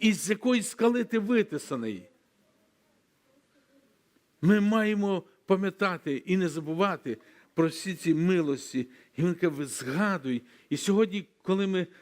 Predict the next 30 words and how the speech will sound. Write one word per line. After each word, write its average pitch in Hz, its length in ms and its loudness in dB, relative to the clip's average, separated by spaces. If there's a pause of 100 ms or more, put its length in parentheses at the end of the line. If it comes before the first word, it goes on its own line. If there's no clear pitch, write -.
(160)
будемо 185 320 2
участвувати 180 580 -4
в 156 40 -12
вечері 180 240 2
Господній, 160 420 -4
я 160 60 -2
хотів - 240 -8
би 165 120 4
згад-, 139 600 -4
згадати 180 540 0
те, 220 280 2 (300)
що - 300 4
Він 202 340 2
нас 214 280 0
простив, 170 800 2 (300)
щоб 185 380 4
ми 233 260 4
могли 214 400 0
сьогодні 202 540 2 (320)
усвідомити, 185 840 2
що 190 160 0
ми 196 120 4
були 180 380 4 (320)
неугодні 190 960 4
перед 175 300 -4
Богом, 185 400 2 (260)
а 143 160 -4
Він 170 220 2
взяв 208 480 0
нас 190 360 -4